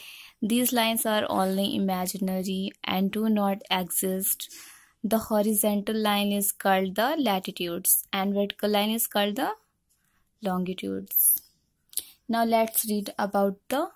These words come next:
map. Map. We can study the earth in a more accurate manner through a map.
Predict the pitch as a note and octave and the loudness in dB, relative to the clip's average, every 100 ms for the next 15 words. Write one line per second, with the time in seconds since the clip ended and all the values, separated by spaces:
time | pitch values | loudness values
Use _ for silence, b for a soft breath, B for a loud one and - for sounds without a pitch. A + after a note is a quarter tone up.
0 | _ _ _ _ - G3+ F#3+ F3+ F3+ _ | _ _ _ _ -6 -4 -2 -4 -6 _
1 | _ - F#3+ F#3+ F#3 F3+ - _ _ _ | _ -4 -2 0 0 -4 -6 _ _ _
2 | _ _ _ _ _ _ _ _ _ - | _ _ _ _ _ _ _ _ _ -16
3 | - B B B B B B B B A3 | -16 B B B B B B B B 6
4 | B3 C4+ A#3+ A#3+ - A3+ G#3+ A3+ A3+ G#3+ | 8 8 8 6 6 4 4 4 6 6
5 | G#3 A3 - - G#3 G#3+ G#3+ G#3 G#3 A3+ | 6 4 0 -4 0 2 4 4 2 2
6 | B3 - G3 G3 G#3 F#3+ F#3 F#3+ - G3+ | 0 -2 -2 -2 -2 -2 -2 -4 -2 -2
7 | F3+ F3 F3+ F#3 G3+ - - G#3 G3 F#3+ | -2 -4 -4 -6 -8 -8 -4 -2 0 -2
8 | F3+ F3+ F3+ F#3 | -4 -6 -4 -4